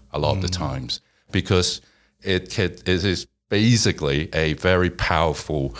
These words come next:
Speaker 1: autocomplete in a way. It recognizes patterns and then calculates the probability of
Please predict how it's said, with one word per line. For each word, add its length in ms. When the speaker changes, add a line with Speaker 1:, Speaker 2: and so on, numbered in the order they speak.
Speaker 1:
autocomplete 800
in 80
a 60
way. 340
It 120
recognizes 680
patterns 600
and 120
then 200
calculates 560
the 120
probability 920
of 260